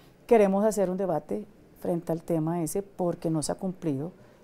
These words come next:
con lo que hoy la ley doce cincuenta y siete establece en el tema de las protecciones de las instituciones del Estado. El Ministerio de Salud está convocado a eso,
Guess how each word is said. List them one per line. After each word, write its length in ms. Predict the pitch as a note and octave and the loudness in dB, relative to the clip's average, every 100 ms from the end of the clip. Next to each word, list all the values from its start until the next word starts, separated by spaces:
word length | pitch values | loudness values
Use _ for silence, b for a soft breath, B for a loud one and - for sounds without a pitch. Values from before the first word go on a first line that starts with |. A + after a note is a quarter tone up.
| - | -10
con 260 | G3 G3 F#3+ | -2 0 2
lo 220 | F3 F3 | 0 -2
que 160 | E3+ | 0
hoy 220 | E3 D#3 E3+ | 4 4 2
la 260 | F#3 G3 | 0 0
ley 240 | G3 F#3+ F#3 | 0 -2 0
doce 240 | F#3 G3 | -2 -4
cincuenta 440 | G3+ F#3 F3+ D#3+ | -8 -8 -10 -8
y 20 | D3+ | -8
siete 260 | C#3+ F3+ | -6 -8
establece 440 | - E3+ C3+ C3 F3 | -6 -6 -6 -8 -8
en 100 | D#3+ | -8
el 100 | - | -8
tema 380 | C#3+ C#3 D#3+ B B B | -6 -6 -8 B B B
de 200 | E3 A3 | 2 4
las 100 | G#3+ | 4
protecciones 540 | G#3 F#3 F3+ D#3 C#3 D3 | 0 -4 -4 -6 -6 -6
de 40 | |
las 60 | F3 | -6
instituciones 520 | - - - C3+ C3+ | -10 -14 -14 -12 -12
del 80 | D3 | -12
Estado. 320 | - F#3+ F3 | -4 -2 -2
El 40 | |
Ministerio 400 | D#3 C#3 - D3 | -2 -4 -6 -10
de 60 | - | -6
Salud 280 | D#3+ F#3 A3+ | -6 -4 -6
está 220 | - D#3 | -4 -4
convocado 640 | E3+ D#3 - D3 C#3+ D3+ | -2 -6 -4 -6 -6 -8
a 60 | E3+ | -8
eso, 180 | D4 | -10